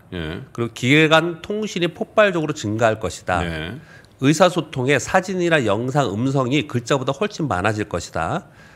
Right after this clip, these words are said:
Speaker 2: 그리고 기술이 실제 도시를 변화시킬 것이다.
Speaker 1: 음.
Speaker 2: 원격 학습이 교육을 바꿀 것이다. 중소기업의 클라우드 도입이 가속화될 것이다.
Speaker 1: 네.
Speaker 2: 양자 컴퓨팅이 드디어 꼽히기 시작할 것이다.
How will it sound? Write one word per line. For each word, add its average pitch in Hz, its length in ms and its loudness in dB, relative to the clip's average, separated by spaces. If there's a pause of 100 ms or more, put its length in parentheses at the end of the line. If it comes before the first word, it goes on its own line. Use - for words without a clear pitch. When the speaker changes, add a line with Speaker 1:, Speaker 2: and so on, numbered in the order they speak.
(120)
Speaker 2:
그리고 135 280 2
기술이 143 680 0
실제 - 600 -4
도시를 143 440 0
변화시킬 139 520 -2
것이다. 90 460 0
Speaker 1:
음. 69 640 -10
Speaker 2:
원격 135 440 2
학습이 160 440 -2
교육을 131 380 0
바꿀 107 340 -4
것이다. 98 540 -2 (400)
중소기업의 160 800 2
클라우드 196 480 2
도입이 135 380 -2
가속화될 110 640 0
것이다. 92 460 -2
Speaker 1:
네. 90 300 -6 (360)
Speaker 2:
양자 143 400 4
컴퓨팅이 160 580 -4 (300)
드디어 123 360 0
꼽히기 190 480 -4
시작할 151 340 0
것이다. 92 540 -2